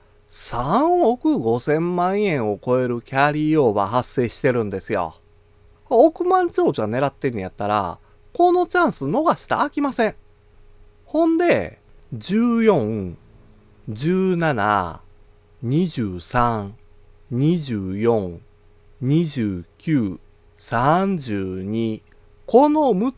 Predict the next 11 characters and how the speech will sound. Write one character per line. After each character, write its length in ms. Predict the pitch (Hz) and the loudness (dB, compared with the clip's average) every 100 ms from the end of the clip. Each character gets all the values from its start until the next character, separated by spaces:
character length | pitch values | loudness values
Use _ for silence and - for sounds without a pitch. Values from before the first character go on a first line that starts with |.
| - | -10
つ 140 | - | -8
の 180 | 110 92 | -6 -6
数 320 | - 98 92 | -8 -10 -8
字 160 | 92 104 | -12 -2
と、 400 | 123 110 85 85 - - - - _ _ _ - | 2 4 2 -4 -18 -20 -20 -20 _ _ _ -14
十 440 | 101 131 233 147 | -8 -4 -2 -2
五、 560 | 92 101 113 117 113 - _ _ - _ _ - | 0 6 8 8 6 2 _ _ -20 _ _ -18
十 540 | 101 110 156 190 180 | -12 -4 -2 -2 0
六、 640 | 170 156 - 110 104 87 - - - _ _ _ 110 | 0 -2 -4 -6 -4 -6 -12 -20 -20 _ _ _ -12
十 440 | 107 165 196 185 | -2 0 0 -2
九、 720 | - 190 131 101 107 92 82 | -6 -4 -2 -2 -2 -4 -8